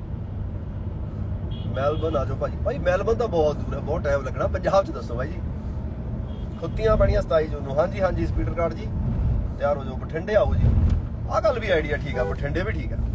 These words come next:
very good। ਬਠਿੰਡੇ ਵੀ ਕਿਹੜਾ ਜਾ ਸਕਦਾ ਟੂਰ? ਉੱਤਰ ਪ੍ਰਦੇਸ਼, ਉੱਤਰ ਪ੍ਰਦੇਸ਼ ਦਾ ਔਖਾ ਬਾਈ ਜੀ। ਪਿੱਛੇ ਨੀਰੂ ਜੀ ਦਾ ਮੈਸੇਜ ਆ ਗਿਆ ਜੀ, ਨੀਰੂ ਬਾਜਵਾ ਜੀ।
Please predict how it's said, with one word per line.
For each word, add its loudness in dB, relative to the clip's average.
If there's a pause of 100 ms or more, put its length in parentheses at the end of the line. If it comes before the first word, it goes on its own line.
(480)
very 2
good। 0 (800)
ਬਠਿੰਡੇ 0
ਵੀ -2
ਕਿਹੜਾ 2
ਜਾ 6
ਸਕਦਾ 0
ਟੂਰ? -6 (1600)
ਉੱਤਰ 2 (200)
ਪ੍ਰਦੇਸ਼, 2 (1500)
ਉੱਤਰ -2
ਪ੍ਰਦੇਸ਼ 0
ਦਾ 6
ਔਖਾ 2
ਬਾਈ 0
ਜੀ। -2 (1600)
ਪਿੱਛੇ -2
ਨੀਰੂ 0
ਜੀ 0
ਦਾ 0
ਮੈਸੇਜ 0
ਆ 4
ਗਿਆ 2
ਜੀ, 0
ਨੀਰੂ 0
ਬਾਜਵਾ 2
ਜੀ। 2